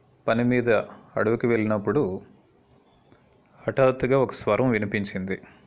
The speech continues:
"నీకు మూడు వరాలు ఇస్తాను, కావాలా?" అని. అతను అటు ఇటు చూశాడు, ఎక్కడి నుంచి వినిపిస్తుంది, నా కోసమా, ఎవరి కోసమని. దగ్గరలో ఇంకెవరూ కనిపించట్లేదు.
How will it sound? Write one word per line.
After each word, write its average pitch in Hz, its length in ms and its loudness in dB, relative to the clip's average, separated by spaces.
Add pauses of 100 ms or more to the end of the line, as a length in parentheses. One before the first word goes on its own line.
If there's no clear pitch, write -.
(1400)
"నీకు 120 240 0
మూడు 113 260 4
వరాలు 117 320 4
ఇస్తాను, 110 400 -2
కావాలా?" 101 460 2
అని. 95 200 -6 (1700)
అతను 123 240 -2
అటు 120 180 0
ఇటు 135 200 0
చూశాడు, 120 840 -2
ఎక్కడి 101 220 -4
నుంచి 120 200 -2
వినిపిస్తుంది, 110 840 -2 (560)
నా 101 140 0
కోసమా, 110 520 -2
ఎవరి 101 260 2
కోసమని. 98 560 -2 (680)
దగ్గరలో 123 440 0
ఇంకెవరూ 120 320 2
కనిపించట్లేదు. 113 880 -2